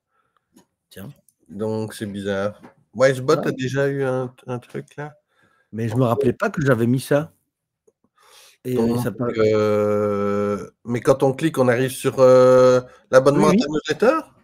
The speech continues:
Speaker 1: Ouais, oui, oui, abonne-toi à la
Speaker 2: Au
Speaker 1: newsletter
Speaker 2: moment où
Speaker 1: internet.
Speaker 2: tu parles de la newsletter.
Speaker 1: Ouais.
Speaker 2: C'est fort. <laughs>
Speaker 1: C'est fort, ouais. Non, non, à mon, mais à mon avis, il y a quelqu'un qui a dû mettre un, un,
Speaker 2: Ah.
Speaker 1: ça rebondit plutôt au, au mot newsletter dans le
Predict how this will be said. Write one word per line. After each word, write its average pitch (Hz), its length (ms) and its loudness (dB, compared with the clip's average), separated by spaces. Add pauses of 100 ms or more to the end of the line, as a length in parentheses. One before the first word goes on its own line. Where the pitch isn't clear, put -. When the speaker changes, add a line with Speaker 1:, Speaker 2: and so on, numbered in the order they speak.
(200)
Speaker 1:
Ouais, 180 140 4
oui, 170 100 6
oui, 180 120 4
abonne-toi 147 420 2
à - 20 6
la 160 80 2
Speaker 2:
Au 151 80 2
Speaker 1:
newsletter 220 220 6
Speaker 2:
moment 285 220 8
où 262 80 4
Speaker 1:
internet. - 60 0
Speaker 2:
tu 208 140 -6
parles 220 280 2
de 196 80 4
la 190 160 8
newsletter. 190 720 2 (460)
Speaker 1:
Ouais. 160 320 -2 (760)
Speaker 2:
C'est - 220 -4
fort. - 600 -2
<laughs> - 380 -2
Speaker 1:
C'est - 280 -18
fort, - 220 -10
ouais. 117 180 -4
Non, 151 220 4
non, 151 120 2
à 143 100 -2
mon, 147 160 2 (120)
mais 143 120 2
à 143 60 4
mon 147 200 4
avis, 143 160 2
il 165 60 -2
y - 40 2
a - 40 0
quelqu'un 143 360 -2
qui 147 100 -6
a 139 60 -2
dû 131 140 -6
mettre 139 280 -4
un, 131 300 -4 (560)
un, 117 540 -8
Speaker 2:
Ah. 82 1000 -6
Speaker 1:
ça 139 160 -8
rebondit 143 360 -4
plutôt 147 400 -6
au, 147 280 0
au 139 100 -2
mot 143 180 0
newsletter 139 640 -4
dans 123 120 -8
le 117 80 -10